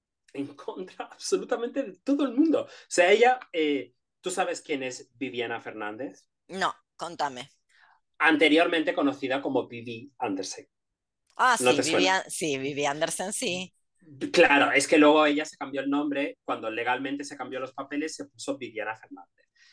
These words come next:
Speaker 1: Pues Vivi Andersen, que a mí me gusta mucho más el nombre de Vivi Andersen, que es mucho más bonito,
Speaker 2: Sí,
Speaker 1: eh,
Speaker 2: claro,
Speaker 1: mucho
Speaker 2: te da,
Speaker 1: más
Speaker 2: pero lo que pasa es que Vivi Andersen te da actriz porno sueca. <coughs>
Speaker 1: Claro,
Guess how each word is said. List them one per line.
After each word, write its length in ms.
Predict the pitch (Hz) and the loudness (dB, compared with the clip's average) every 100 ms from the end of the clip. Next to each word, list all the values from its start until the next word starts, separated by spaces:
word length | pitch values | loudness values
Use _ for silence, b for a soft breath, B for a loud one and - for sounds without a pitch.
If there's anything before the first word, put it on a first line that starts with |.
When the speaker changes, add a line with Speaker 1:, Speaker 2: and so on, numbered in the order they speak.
| b - | b -2
Speaker 1:
Pues 220 | 127 113 | 0 0
Vivi 440 | 117 110 147 180 - | -6 0 0 2 2
Andersen, 500 | 156 139 131 160 151 | 4 4 2 0 -2
que 80 | 98 | -6
a 60 | |
mí 100 | 101 | -8
me 100 | 120 | -8
gusta 280 | 107 117 - | -8 -8 -12
mucho 320 | 92 107 - | -12 -12 -10
más 200 | 98 104 | -8 -8
el 100 | 104 | -8
nombre 260 | 95 113 98 | -6 -6 -6
de 100 | 87 | -8
Vivi 340 | _ - 101 | _ -8 -4
Andersen, 600 | 101 104 95 92 - 98 - | -2 -2 -4 -8 -8 -10 -12
que 80 | - | -12
es 180 | - - | -12 -12
mucho 280 | 92 98 95 | -12 -8 -2
más 480 | 95 95 - - - | -2 -2 -4 -4 -10
bonito, 540 | - 95 104 92 95 B B B B | -10 -8 -6 -8 -10 B B B B
Speaker 2:
Sí, 180 | - 120 | 2 4
Speaker 1:
eh, 80 | |
Speaker 2:
claro, 260 | 101 - - | 4 2 2
Speaker 1:
mucho 20 | |
Speaker 2:
te 100 | 113 | 2
da, 260 | - - - | 4 6 4
Speaker 1:
más 20 | |
Speaker 2:
pero 180 | 156 175 | 0 -2
lo 40 | |
que 80 | 175 | 0
pasa 180 | 214 262 | 0 -2
es 40 | 247 | 0
que 120 | 233 | 0
Vivi 220 | 226 233 | 2 2
Andersen 440 | 233 247 254 254 247 | 2 0 -2 -4 -2
te 120 | 208 | 2
da 320 | 202 202 190 | 4 4 4
actriz 460 | - 180 - 214 - | 2 -2 -2 -8 -2
porno 300 | 214 202 214 | -2 0 -2
sueca. 440 | - 208 - 131 _ _ B B B B _ - | -2 -2 -4 -6 _ _ B B B B _ 2
<coughs> 360 | - 349 294 - | 4 4 4 6
Speaker 1:
Claro, 280 | - 285 | 6 4